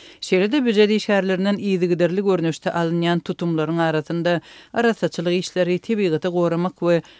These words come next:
owogyjylyk önümçiligini goldamak maksatly goşantylar bar.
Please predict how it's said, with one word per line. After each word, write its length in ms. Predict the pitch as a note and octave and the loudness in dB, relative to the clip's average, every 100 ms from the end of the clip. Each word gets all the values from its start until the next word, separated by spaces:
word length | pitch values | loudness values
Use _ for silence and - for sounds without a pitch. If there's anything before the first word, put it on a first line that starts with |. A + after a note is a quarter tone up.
| _ | _
owogyjylyk 680 | - G#3 F3+ F3+ F3+ F#3 F3+ | 0 2 2 0 0 -2 0
önümçiligini 800 | G#3 G3 F#3 F3+ - E3 E3 G3 F#3 | 0 2 2 -2 -4 -4 -2 -2 -2
goldamak 680 | F#3 F3+ E3 D#3+ E3 F3 - | 0 2 2 0 -2 -4 -4
maksatly 640 | F3+ F3 - D#3+ - E3+ E3 - | -2 -2 -2 -8 -4 -4 -2 -2
goşantylar 520 | F3 E3+ D#3 E3 E3 | -2 -2 -4 -2 -2
bar. 180 | F3 | -2